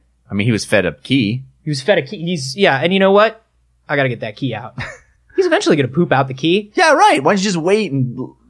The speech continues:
Speaker 1: and
Speaker 2: In my, in my head,
Speaker 1: Give him
Speaker 2: there's
Speaker 1: a
Speaker 2: some
Speaker 1: little
Speaker 2: sort of a,
Speaker 1: privacy.
Speaker 2: there's some sort of a timer situation,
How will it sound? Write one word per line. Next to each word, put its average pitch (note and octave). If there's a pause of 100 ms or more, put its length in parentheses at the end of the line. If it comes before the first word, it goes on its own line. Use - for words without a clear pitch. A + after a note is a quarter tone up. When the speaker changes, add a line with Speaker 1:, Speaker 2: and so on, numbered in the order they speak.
(200)
Speaker 1:
and C4+
Speaker 2:
In D4+
my, D4+
in A#3+
my C4+
head, B3
Speaker 1:
Give D#4
him - (340)
Speaker 2:
there's -
Speaker 1:
a -
Speaker 2:
some G3
Speaker 1:
little G3
Speaker 2:
sort -
of D#3+
a, D#3+
Speaker 1:
privacy. G#3
Speaker 2:
there's A#3
some B3+
sort B3+
of G3
a F#3
timer B3+
situation, C4+